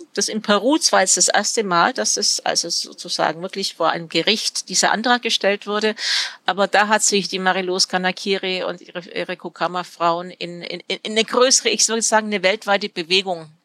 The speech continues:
eingereiht, die zunehmend jetzt auch Rechte für die Natur verlangen.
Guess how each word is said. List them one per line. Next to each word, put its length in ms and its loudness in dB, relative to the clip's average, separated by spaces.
eingereiht, 840 2
die 100 -4
zunehmend 680 0
jetzt 360 0
auch 160 0
Rechte 360 -4
für 160 -12
die 120 -14
Natur 360 -10
verlangen. 520 -8